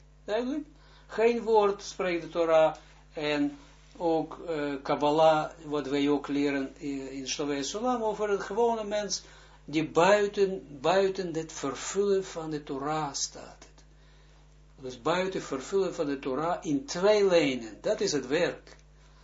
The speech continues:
En als iemand alleen in één lijn, eh, werkt, dan spreekt Torah absoluut, wij spreken absoluut niet van die mensen. En van die toestanden. Duidelijk? Laat staan dat wij spreken,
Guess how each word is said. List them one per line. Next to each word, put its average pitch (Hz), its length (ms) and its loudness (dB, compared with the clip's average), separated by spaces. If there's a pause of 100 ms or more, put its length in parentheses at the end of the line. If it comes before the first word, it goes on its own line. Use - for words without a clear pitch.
(300)
En 151 220 -2
als 156 180 0
iemand 185 260 -2
alleen 185 240 -2
in 190 160 -6
één 240 260 0
lijn, 208 240 -2
eh, 175 500 -6
werkt, 180 320 -2
dan 175 140 -4
spreekt 202 320 -4
Torah 196 260 2
absoluut, 202 640 -4
wij 196 220 -2
spreken 202 380 -2
absoluut 208 380 -6
niet 202 160 -12
van 196 140 -6
die 170 140 -6
mensen. - 460 -10 (460)
En 143 180 -8
van 151 120 -2
die 135 100 -2
toestanden. - 540 -10 (100)
Duidelijk? 226 440 -4 (360)
Laat 185 400 6
staan 202 400 2
dat 202 180 0
wij 190 140 2
spreken, 185 640 -8